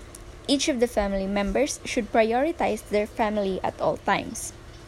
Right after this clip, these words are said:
Another one of the values of Filipinos is being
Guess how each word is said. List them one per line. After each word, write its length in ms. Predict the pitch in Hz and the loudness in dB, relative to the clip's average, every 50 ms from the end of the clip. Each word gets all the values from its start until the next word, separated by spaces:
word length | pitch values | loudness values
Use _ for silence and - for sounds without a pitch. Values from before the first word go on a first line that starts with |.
| - - - - - - - - - - - - - - - - - - | -18 -18 -18 -18 -18 -16 -16 -16 -16 -16 -16 -14 -12 -12 -12 -12 -4 2
Another 380 | - 269 277 311 330 330 370 359 | 4 4 6 6 4 4 2 2
one 240 | 320 277 247 240 233 | 4 2 2 2 2
of 80 | 226 | 2
the 100 | 220 220 | 0 0
values 520 | 214 208 - 208 202 202 202 196 196 202 - | 0 2 2 2 4 4 2 0 0 0 -2
of 120 | 190 185 | -4 -2
Filipinos 760 | - - 214 240 285 277 - 208 202 196 190 185 202 - - - | 0 2 2 2 2 2 0 -2 -2 -2 -2 -2 -4 -4 -4 -2
is 160 | - 226 233 | -2 -2 -2
being 400 | 220 233 202 214 185 190 190 185 | -2 -2 0 0 0 0 -2 -4